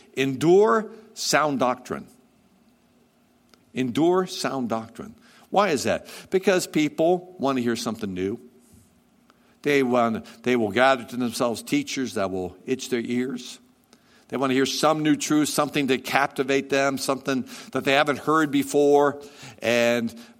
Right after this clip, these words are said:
Paul tells Timothy, "Endure sound doctrine." Just persevere in it. Just keep feeding the flock. Give them sound words. Give them the truth.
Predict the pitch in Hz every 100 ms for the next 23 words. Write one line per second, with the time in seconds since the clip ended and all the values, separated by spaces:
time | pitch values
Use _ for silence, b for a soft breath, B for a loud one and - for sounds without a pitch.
0 | - 143 156 - 139 127 127 127 135 143
1 | 131 120 135 151 156 139 143 127 120 104
2 | - 113 165 196 - - 185 - 127 131
3 | 139 143 127 131 131 135 151 160 - 156
4 | 139 - - 156 160 156 147 117 117 -
5 | 139 135 135 131 - 151 151 135 - 147
6 | 135 151 139 117 113 139 143 143 135 -
7 | - B B B - 143 147 139 120 -
8 | - - 151 156 156 151 135 - -